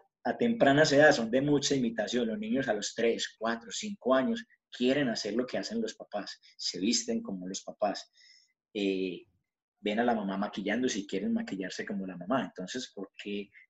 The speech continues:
no generarles a ellos esa imitación saludable? Esa imitación saludable de, "Ven, haz ejercicio conmigo. Brinca, salta, corre, agáchate, eh, sentadillas, push-ups, abdominales".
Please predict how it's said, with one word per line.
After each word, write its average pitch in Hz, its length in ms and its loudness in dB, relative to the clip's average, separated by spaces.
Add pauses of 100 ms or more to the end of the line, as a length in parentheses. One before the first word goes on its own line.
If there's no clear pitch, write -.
(100)
no 123 540 0 (680)
generarles 113 560 0
a 104 100 2
ellos 110 200 -4
esa 123 120 -2
imitación 98 560 -4
saludable? 101 600 -2
Esa 87 160 -8
imitación 95 500 -6
saludable 104 520 -4
de, 90 260 -6 (320)
"Ven, 107 200 0
haz 107 200 -2
ejercicio 101 540 -6
conmigo. 95 480 -6 (500)
Brinca, 117 640 2
salta, 113 800 2
corre, 110 480 2
agáchate, 95 1000 -2 (480)
eh, 101 540 0
sentadillas, 113 1040 0
push-ups, - 580 2
abdominales". 107 760 0